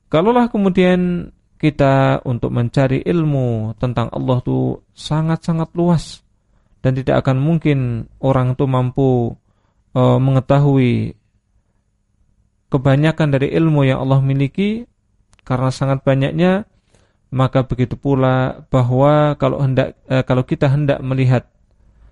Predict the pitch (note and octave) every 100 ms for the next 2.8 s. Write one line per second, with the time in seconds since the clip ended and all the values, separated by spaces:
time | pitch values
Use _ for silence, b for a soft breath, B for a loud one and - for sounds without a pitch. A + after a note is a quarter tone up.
0 | _ _ _ _ _ - D3 D#3+ D3+ C#3
1 | B2+ B2+ - - E3+ - C#3 C3 B2 C3
2 | B2+ B2 A#2+ A2+ B2+ A#2 G#2+ C3